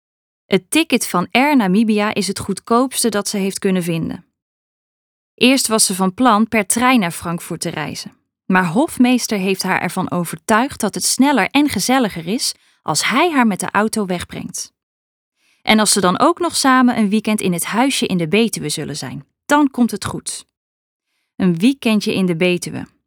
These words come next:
dat is pas een fatsoenlijk begin van een wereldreis. En een mooi afscheid. Nog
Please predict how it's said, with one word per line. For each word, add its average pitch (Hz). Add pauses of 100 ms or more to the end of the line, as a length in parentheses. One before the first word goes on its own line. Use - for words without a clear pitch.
dat 226
is 233
pas 214
een 180
fatsoenlijk 254
begin 170
van 185
een 180
wereldreis. 160 (920)
En 277
een 185
mooi 160
afscheid. - (320)
Nog 180